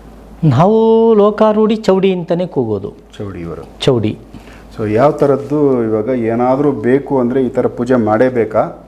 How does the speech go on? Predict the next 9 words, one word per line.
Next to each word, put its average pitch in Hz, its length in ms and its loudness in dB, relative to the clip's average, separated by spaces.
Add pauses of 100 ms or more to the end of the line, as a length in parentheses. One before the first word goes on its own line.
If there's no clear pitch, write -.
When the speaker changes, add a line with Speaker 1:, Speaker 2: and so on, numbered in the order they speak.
(160)
Speaker 2:
ಇಲ್ಲ 127 120 -2
ಡೈರೆಕ್ಟಾಗಿ 127 580 0
ಹಾಗೇನೆ 120 360 0
ಧ್ಯಾನದಲ್ಲಿ 113 440 -4
ಕೂತ್ಕೊಂಡು 113 560 -4 (380)
ಏನೂ 135 360 2
ಒಂದು 127 360 -2
ಪೂಜೆನೇ 120 400 -2
ಮಾಡ್ದೇನೆ 110 680 -2